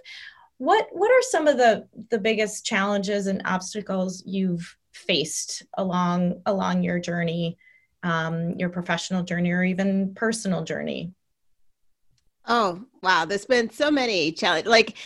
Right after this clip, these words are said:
Speaker 2: like, you're seeing the result, right? The end result. <laughs> But there's been so many challenges along the way, right? Um, uh, how, I don't, like, the, I don't see them necessarily as bad now, because the,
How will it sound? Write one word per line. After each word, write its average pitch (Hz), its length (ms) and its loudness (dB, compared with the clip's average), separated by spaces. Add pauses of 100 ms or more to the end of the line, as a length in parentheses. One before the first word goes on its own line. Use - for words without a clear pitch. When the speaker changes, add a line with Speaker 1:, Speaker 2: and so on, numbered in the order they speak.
(160)
Speaker 2:
like, 240 260 6
you're 294 220 8
seeing 277 320 6
the 240 80 10
result, 208 540 6
right? 190 240 6
The 202 160 2
end 214 280 4
result. 180 420 6
<laughs> - 540 4
But 285 220 6
there's 262 220 2
been 262 200 4
so 269 200 4
many 269 220 2
challenges 233 600 -2
along 202 360 0
the 196 80 -4
way, 185 440 0
right? 170 480 0
Um, 165 380 2 (540)
uh, 185 240 0
how, - 420 -4 (200)
I 226 140 4
don't, 254 240 0
like, 220 320 2 (520)
the, 277 280 4
I 269 60 6
don't 320 220 2
see 285 180 0
them 254 160 2
necessarily 226 600 0
as 175 100 0
bad 196 340 6
now, 226 260 8
because 220 360 6
the, 196 180 8